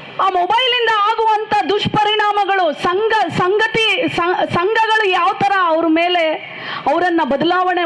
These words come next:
ಮಾಡುತ್ತೆ, ಇದನ್ನ ತಂದೆ ತಾಯಿನೇ ಕಾಪಾಡಬೇಕು. ಮತ್ತೆ ಕೊಲೆ ಆಗ್ಲಿ, ಅತ್ಯಾಚಾರ ಆಗ್ಲಿ, ಮತ್ತೆ ಯಾ-, ಹೆಣ್ಣು ಮಗಳ ಕಳವಾಗ್ಲಿ, ನಮ್ಮ ಸುತ್ತಮುತ್ತ ನಮ್ಮ ಮನೆಗೆ ಹೋಗೋರು ಬರೋರು ನಮ್ಮ ಸಂಬಂಧಿಕರೇ ಮಾಡ್ತಾರೆ.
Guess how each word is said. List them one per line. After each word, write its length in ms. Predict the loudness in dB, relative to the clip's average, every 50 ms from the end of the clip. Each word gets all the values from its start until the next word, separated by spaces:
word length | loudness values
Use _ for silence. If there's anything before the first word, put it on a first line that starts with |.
| 0 0
ಮಾಡುತ್ತೆ, 420 | 0 0 -2 -4 -2 -2 -2 -2 -2 -2 -6 -8 -12 -18 -18 -16 -16 -8 -4 -2
ಇದನ್ನ 240 | -2 0 0 0 0 0 -2 -2
ತಂದೆ 280 | -2 0 0 0 0 0 -2 -2
ತಾಯಿನೇ 420 | -2 0 0 0 0 0 0 0 -2 -4 -8 -14 -8 -4 -2
ಕಾಪಾಡಬೇಕು. 680 | -2 -2 0 0 -2 -2 0 -2 -2 -4 -4 -4 -6 -6 -6 -8 -14 -18 -18 -18 -8 -4 -2 -2
ಮತ್ತೆ 280 | -2 -2 -2 -2 0 0 2 0 0 -2 -4 -10 -14 -16 -16 -16 -16 -18 -16 -8 -4
ಕೊಲೆ 260 | -2 0 0 2 2 2 2 2 2
ಆಗ್ಲಿ, 300 | 2 2 0 0 0 0 0
ಅತ್ಯಾಚಾರ 720 | -2 -2 -2 -2 -4 -2 -2 -2 0 0 0 0 0 2 2 2 2 2
ಆಗ್ಲಿ, 300 | 0 0 0 0 0 0 -2 -2 -4 -6 -10 -14 -18 -6 -2 -2 -2
ಮತ್ತೆ 220 | 0 0 -2 0 2 2 2
ಯಾ-, 200 | 2 2 0 0 0
ಹೆಣ್ಣು 200 | 0 0 0 0 0
ಮಗಳ 180 | 0 0 0 -2 0 0
ಕಳವಾಗ್ಲಿ, 580 | 0 0 2 2 2 0 0 0 0 0 0 -2 -4 -6 -10 -14 -18 -18 -6 -4 -2 -2
ನಮ್ಮ 180 | 0 0 -2 -2 -2 -4
ಸುತ್ತಮುತ್ತ 680 | -6 -6 -4 -2 0 0 0 0 -2 -4 -4 -2 -2 0 0 0 0
ನಮ್ಮ 140 | 0 0 0 0 0
ಮನೆಗೆ 340 | 0 2 0 0 2 0 0 2 2
ಹೋಗೋರು 420 | 2 2 2 2 2 2 2 2 0 0
ಬರೋರು 300 | 2 2 2 2 2 0 0
ನಮ್ಮ 120 | 0 0 -2 -2 0 -2
ಸಂಬಂಧಿಕರೇ 680 | -2 0 0 0 0 0 0 0 0 0 0 0 0 0 0 0
ಮಾಡ್ತಾರೆ. 420 | -2 -2 0 0 0 0 0 -2